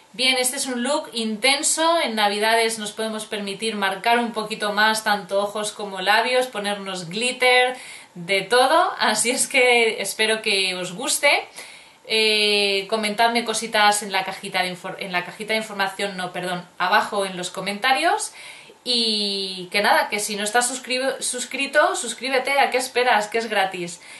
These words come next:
Nada, os dejo con el vídeo, muchas felicidades, felices fiestas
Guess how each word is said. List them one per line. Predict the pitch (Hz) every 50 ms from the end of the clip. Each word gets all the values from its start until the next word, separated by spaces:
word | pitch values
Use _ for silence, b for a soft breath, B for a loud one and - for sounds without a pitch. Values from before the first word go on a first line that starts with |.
| B B B B -
Nada, | 214 240 247 233 214 196 - 233
os | 254 254
dejo | 277 294 285 294 262
con | 262 247 247
el | 247 247
vídeo, | 269 269 269 285 285 285 294 302 - - - -
muchas | 226 233 233 254 269 262 254 - 269 247 247 240 233 233 233 233
felicidades, | 233 220 220 214 - 226 214 226 233 240 247 247 254 254 247 - -
felices | - - 220 214 226 233 226 214 214 208 -
fiestas | 269 277 285 294 294 - 285 285 294 302 311 311 - B